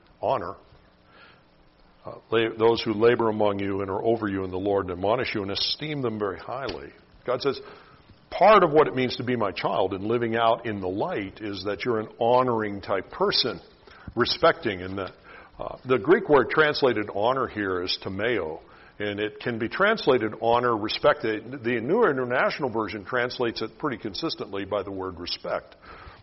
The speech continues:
The King James Version, and here the English Standard Version, uh, and the New American Standard Version, more often than not translates it with the word, English word honor,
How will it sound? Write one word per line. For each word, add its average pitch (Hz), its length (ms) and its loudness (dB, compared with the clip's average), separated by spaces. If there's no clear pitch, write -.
The 110 80 -6
King 143 300 -2
James 139 380 2
Version, 113 520 -2
and 104 140 -10
here 123 260 -2
the 113 120 -4
English 113 420 -4
Standard 135 420 -4
Version, 92 420 -10
uh, 95 200 -6
and 104 220 -6
the 107 60 -4
New 131 120 2
American 123 260 0
Standard 104 360 -4
Version, 104 360 -6
more 131 420 6
often 135 400 6
than 107 160 -2
not 104 240 -2
translates 104 560 -4
it 107 120 -10
with 95 200 -14
the 101 60 -10
word, 87 420 -6
English 104 380 -4
word 92 240 -8
honor, 104 500 0